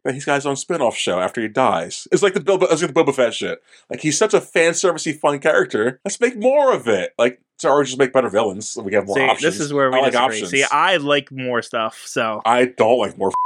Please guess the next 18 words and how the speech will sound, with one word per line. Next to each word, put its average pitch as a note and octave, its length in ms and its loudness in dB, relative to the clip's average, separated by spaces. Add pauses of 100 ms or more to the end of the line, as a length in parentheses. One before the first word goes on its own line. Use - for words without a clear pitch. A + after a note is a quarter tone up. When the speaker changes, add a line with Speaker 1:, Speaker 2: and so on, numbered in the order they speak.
(120)
Speaker 1:
stuff - 200 -2
with F#3+ 80 2
the F#3 60 -2
same - 180 -4
shit. - 400 -2 (340)
'Cause D3+ 140 2
there's, E3 180 2
like, G3+ 220 0
plot C3 280 0
armor B2+ 140 4
Speaker 2:
It's A#2+ 100 -2
not, A3+ 100 2
Speaker 1:
come- - 180 0
Speaker 2:
uh, F#3 100 2
but G3+ 240 0
it's G3+ 180 0
not A#3+ 200 0
like G#3 200 0